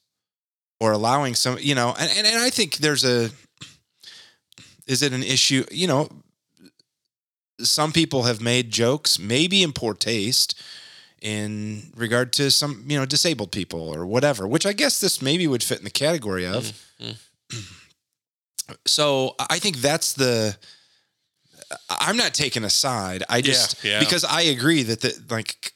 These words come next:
Speaker 1: comedy is for us to be able to laugh at ourselves. Um, should Chris have said it? He, like you said,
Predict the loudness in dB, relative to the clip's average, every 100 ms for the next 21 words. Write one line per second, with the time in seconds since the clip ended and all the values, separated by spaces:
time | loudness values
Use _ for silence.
0 | _ -2 0 0 2 2 2 2 2 2
1 | 0 0 0 0 0 0 0 0 0 0
2 | 0 0 2 0 -2 -12 _ _ _ _
3 | _ -4 -2 -4 -8 -12 -18 _ _ _
4 | _ _ _ _ _ _ _ _ _ _
5 | _ _ _ _ _ _ _ _ _ -2
6 | 0 0 -2 2 2 2 2 2 2 2
7 | 2 0 -6 -20 _ _ _ _ _ _
8 | _ _ _ -8 -4 -2 0 2 2 2
9 | 0 -2